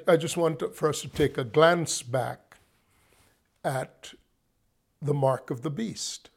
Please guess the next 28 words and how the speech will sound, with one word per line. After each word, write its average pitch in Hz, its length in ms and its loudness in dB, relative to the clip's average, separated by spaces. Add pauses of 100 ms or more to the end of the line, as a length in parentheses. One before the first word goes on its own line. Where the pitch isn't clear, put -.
(1300)
'Cause 143 200 -2
the 151 80 -2
mark 196 300 6
of 220 120 -6
the 196 80 0
beast 127 680 -8
is 135 300 -4
also 160 680 0 (600)
to 147 100 -4
be 135 340 -4
upon 139 400 -6
their 127 160 -6
foreheads 135 960 -2 (760)
and 220 520 -2 (1900)
upon 143 300 -4
their 143 180 -2
right 151 300 -2
hands. 131 500 -12 (3000)
The 147 120 -2
distinguishing 220 800 -2
mark 165 360 4
on 135 140 -4
the 127 80 -6
right 127 380 -6
hand 131 500 -6
is - 180 -10
not 151 340 -6
duplicated 139 960 -8